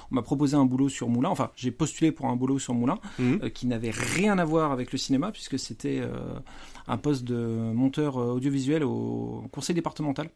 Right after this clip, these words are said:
Speaker 2: Ok.
Speaker 1: de, de, de, de, de l'Allier, donc à Moulins, euh, puisque le service communication recherchait un monteur,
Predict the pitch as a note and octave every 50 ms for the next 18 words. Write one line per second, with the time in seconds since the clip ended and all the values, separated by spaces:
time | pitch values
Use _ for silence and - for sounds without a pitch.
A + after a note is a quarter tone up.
0 | _ - - D3+ D3+ - D#3 E3+ D#3+ C3 B2+ B2 B2 B2 A#2 A#2 A#2 A#2 A#2 A#2
1 | A2 A#2 A#2 A#2 A2+ A2 A2 A2 A2 A2 A2 A2 A2 A2 A2+ A2+ A2+ A2+ A2 G#2+
2 | A2+ A2+ A#2+ A#2+ A#2 A#2+ A#2 A#2 A#2 B2 D#3 G3 F3+ D3+ C3+ - A#2+ A#2+ A#2+ C3
3 | D#3+ G3+ - - - - - - - - - - A#2 A#2+ A#2+ A#2 A#2 A2+ A2+ A2
4 | A2+ A2 - - D3 - - C3+ A#2 D3 C#3 C3 - - C3+ C3+ B2+ C3 A#2 -
5 | F3 E3+ D3 A#2+ - C3 - - D#3+ D3+ C#3+ C#3 C3+ - C#3 D#3 - -